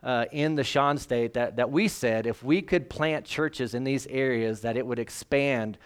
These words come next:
to the other areas as well. These twenty areas were identified by three primary questions. Number one, where is God at work? We just laid out a map and we said, "Okay, where do we see God working in these different areas?"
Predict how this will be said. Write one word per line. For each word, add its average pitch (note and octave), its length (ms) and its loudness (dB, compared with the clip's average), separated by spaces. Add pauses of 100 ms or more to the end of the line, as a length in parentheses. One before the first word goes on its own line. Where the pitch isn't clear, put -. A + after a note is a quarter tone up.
(140)
to C#3 120 -2
the B2 160 2
other A2+ 200 2
areas A2 480 0
as G#2 120 -8
well. G#2+ 320 0
These C3+ 400 0 (380)
twenty E3 360 -2
areas D#3+ 500 4
were B2+ 120 2
identified C#3+ 760 4
by A#2+ 140 2
three D3+ 280 -2
primary C#3 500 2
questions. E3+ 580 0
Number C3+ 180 0
one, C#3+ 260 2
where D3+ 160 2
is C#3 100 2
God C3+ 220 4
at A#2 120 0
work? A#2+ 440 2
We A#2 100 -2
just B2+ 300 -4
laid A#2+ 320 2
out C3 140 6
a A#2 40 2
map C3 380 2 (440)
and A2 160 -6
we B2 100 -2
said, A#2+ 180 0
"Okay, C3 240 4
where B2+ 240 2
do D#3+ 40 -2
we D#3 100 0
see D3 200 -2
God B2 300 2
working B2+ 320 -2
in A2+ 80 -4
these A2+ 140 -4
different A#2 280 -6
areas?" G#2+ 480 -4